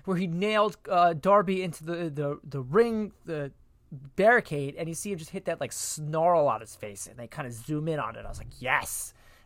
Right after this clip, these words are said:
I'm like, "That's part of wrestling right there, is your, your mannerisms and things that do that." Uh, but afterwards, uh, the action did not stop because you have Hobbs jump Darby Allin, then Arn Anderson <laughs> gets involved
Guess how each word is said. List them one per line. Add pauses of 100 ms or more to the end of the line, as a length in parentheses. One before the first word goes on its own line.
I'm
like,
"That's
part
of
wrestling
right
there,
is
your,
your
mannerisms
and (120)
things
that (300)
do
that." (540)
Uh,
but
afterwards, (300)
uh,
the
action
did
not
stop
because
you
have (220)
Hobbs
jump
Darby
Allin, (240)
then
Arn
Anderson
<laughs>
gets
involved